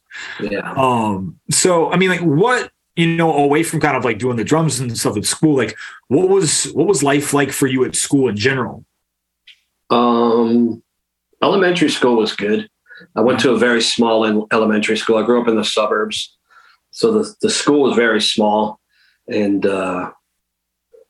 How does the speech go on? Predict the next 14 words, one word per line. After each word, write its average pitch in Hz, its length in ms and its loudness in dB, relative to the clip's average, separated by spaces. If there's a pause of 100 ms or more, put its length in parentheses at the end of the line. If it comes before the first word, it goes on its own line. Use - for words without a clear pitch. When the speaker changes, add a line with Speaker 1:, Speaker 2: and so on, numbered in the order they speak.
(100)
Speaker 1:
yeah, 117 100 2
elementary 120 440 2
school, 123 200 -4
and 123 320 2
my 117 120 0
parents 127 360 0
were 117 80 2
together 104 340 0
in 104 80 -2
elementary 101 480 -6
school, 107 320 -2
so 101 160 -8
it 98 120 -10
was, - 200 -18